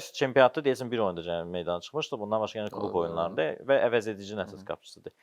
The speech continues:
Speaker 1: Yəni belə bir qapıcı gəlir və nəticə bu risk idi və elə risk nəticəsində komanda o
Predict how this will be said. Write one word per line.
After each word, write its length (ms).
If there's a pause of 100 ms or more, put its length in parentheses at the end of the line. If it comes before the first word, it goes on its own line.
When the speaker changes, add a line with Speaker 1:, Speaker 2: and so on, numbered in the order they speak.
(280)
Speaker 1:
Yəni 120
belə 100
bir 100
qapıcı 280
gəlir 180
və 80
nəticə 260
bu 80
risk 260
idi 300 (160)
və 120 (160)
elə 180
risk 400
nəticəsində 800
komanda 360
o 120